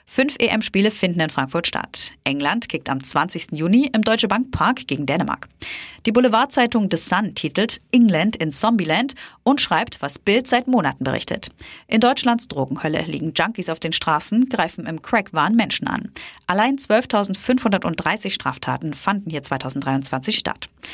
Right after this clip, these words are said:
U-S-Firmen warnen Mitarbeiter längst davor, auch hier nur durchzugehen. Und jetzt auch die Engländer.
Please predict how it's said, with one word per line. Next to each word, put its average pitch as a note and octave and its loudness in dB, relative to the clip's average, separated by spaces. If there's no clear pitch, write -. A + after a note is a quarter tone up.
U-S-Firmen D#3 0
warnen C#3 0
Mitarbeiter D3 0
längst E3+ 0
davor, E3 2
auch F#3+ -2
hier E3 -2
nur D#3 -2
durchzugehen. - -2
Und A#3 4
jetzt - -2
auch C#3+ 2
die - -2
Engländer. C3+ -4